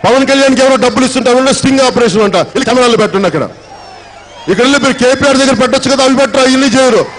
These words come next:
వాటికి ఉండవు. పవన్ కళ్యాణ్ వంతాడ మైనింగ్లో ఎవరో దోపిడీ చేస్తా ఉంటే అరే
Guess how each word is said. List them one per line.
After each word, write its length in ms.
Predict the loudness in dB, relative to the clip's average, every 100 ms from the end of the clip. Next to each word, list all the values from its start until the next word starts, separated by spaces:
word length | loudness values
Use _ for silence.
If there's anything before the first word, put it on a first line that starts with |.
| -2
వాటికి 240 | 0 0 0
ఉండవు. 240 | 2 0 -2 -6 -14 -16 -16 -16 -14 -12 -12 -14 -14 -16 -16 -14 -2
పవన్ 240 | 0 2 0
కళ్యాణ్ 280 | 0 2 2 0
వంతాడ 300 | 0 0 2 2
మైనింగ్లో 320 | 2 0 2 2
ఎవరో 140 | 0 0
దోపిడీ 260 | 0 0 0
చేస్తా 220 | 0 0 0
ఉంటే 160 | 0 0 -2 -2
అరే 100 | 0